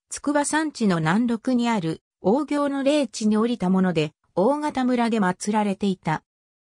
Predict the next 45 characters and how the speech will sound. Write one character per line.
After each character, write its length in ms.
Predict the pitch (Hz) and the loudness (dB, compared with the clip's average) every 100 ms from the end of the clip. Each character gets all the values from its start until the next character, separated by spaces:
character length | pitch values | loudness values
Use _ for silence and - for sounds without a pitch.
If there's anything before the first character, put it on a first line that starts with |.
| _ | _
し 140 | - - | -16 -4
か 160 | 294 | -2
し 180 | 311 254 | 0 0
大 160 | 208 247 | 0 0
潟 220 | 269 247 | -2 0
村 240 | 233 226 | 0 0
で 120 | 220 220 | 0 0
疫 380 | 208 - 269 | -2 -2 -2
病 280 | 302 247 202 | 0 2 0
が 100 | 156 | -2
発 260 | 143 160 - | -4 -6 -4
生 200 | - 220 | -2 -2
し 120 | 208 | -2
た 120 | - | -6
た 140 | 190 170 | -4 -2
め、 200 | 160 156 _ _ | -2 -4 _ _
こ 120 | - | 0
れ 160 | 196 302 | 2 2
を 80 | 311 | 0
鎮 360 | - 269 294 | -4 -4 -4
め 100 | 302 | -2
る 140 | 302 294 | -2 -4
た 120 | 277 | -2
め 140 | 269 | 2
に 120 | 202 | 2
祭 280 | 170 - 214 | 0 -2 0
礼 220 | 240 240 | 2 2
を 80 | 233 | 2
拝 220 | 208 233 | 0 0
し 180 | 208 - | 0 -4
て、 220 | - 160 - _ - | -4 -4 -6 _ -10
神 220 | - 330 | -4 -4
体 260 | 311 233 208 | 0 2 2
を 80 | 156 | 2
桜 400 | - 151 226 262 | -2 -2 0 0
川 240 | 254 233 | 0 0
に 160 | 226 226 | 0 0
流 80 | 220 208 | 0 -2
し 140 | 202 - | -4 -6
た。 180 | 131 - _ _ _ _ _ | -10 -10 _ _ _ _ _
桜 480 | - 202 208 330 330 | -6 -4 0 0 0
川 400 | 285 233 202 175 | 0 2 2 2
を 40 | |
降 100 | 165 | 0
り、 200 | 151 156 | -2 -4